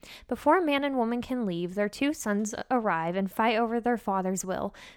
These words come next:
The oldest son, who will be left with nothing, severely wounds the younger brother and flees. Him, Man, and Woman take the injured son for help.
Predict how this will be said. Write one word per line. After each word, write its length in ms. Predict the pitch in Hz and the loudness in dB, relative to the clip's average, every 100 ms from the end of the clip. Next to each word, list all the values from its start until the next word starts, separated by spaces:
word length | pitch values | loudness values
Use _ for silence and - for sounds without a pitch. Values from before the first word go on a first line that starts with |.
| - | 2
The 80 | - | 6
oldest 360 | 247 277 359 | 6 6 2
son, 280 | - 196 180 | 2 0 0
who 180 | 196 233 | 0 4
will 140 | 233 | 4
be 140 | 220 214 | 2 2
left 280 | 226 254 | 2 2
with 180 | 262 240 | 0 0
nothing, 480 | 196 233 247 190 180 | 0 0 0 -2 -2
severely 500 | - 190 220 262 285 | -4 0 2 4 4
wounds 340 | 202 190 190 | 2 0 0
the 100 | - | 0
younger 320 | 214 185 185 190 | 0 2 0 0
brother 340 | 190 175 175 | 0 0 0
and 180 | 180 175 | -2 -4
flees. 460 | - - - - - - - - | -8 -8 -8 -10 -12 -20 -20 -8
Him, 440 | 247 247 320 370 - | 0 2 2 -2 -4
Man, 420 | 240 220 220 220 - | 0 2 2 0 -2
and 160 | 220 190 | 0 2
Woman 340 | 185 165 180 | 0 0 -4
take 280 | - 226 - | 0 -2 0
the 120 | - | -2
injured 320 | 208 220 262 - | 0 2 2 0
son 260 | 226 214 | -2 -2
for 140 | 214 226 | -2 -2
help. 380 | - 175 - | 0 -2 -4